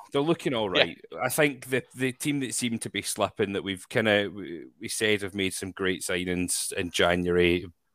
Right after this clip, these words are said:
Speaker 1: Barrow are on a real, real slippery slope just now.
Speaker 2: They are.
Speaker 1: Um, and, like, yeah, they, they're on a real struggle.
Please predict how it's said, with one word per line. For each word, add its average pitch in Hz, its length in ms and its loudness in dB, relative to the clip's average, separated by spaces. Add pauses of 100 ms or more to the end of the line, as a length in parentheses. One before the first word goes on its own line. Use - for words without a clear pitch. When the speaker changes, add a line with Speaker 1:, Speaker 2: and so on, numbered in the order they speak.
(220)
Speaker 1:
Barrow 92 420 10
are 87 120 6
on 87 100 2
a 92 140 -4
real, 90 560 -2
real 87 380 -4
slippery 85 560 -2
slope 82 380 -2
just 90 260 -2
now. 85 180 4 (460)
Speaker 2:
They 92 100 -2
are. 85 260 12
Speaker 1:
Um, 82 380 8
and, 85 320 4 (800)
like, - 180 0
yeah, 85 360 4
they, 95 280 -2
they're 90 300 4
on 85 100 -2
a 82 80 -4
real 82 240 -6
struggle. 82 400 0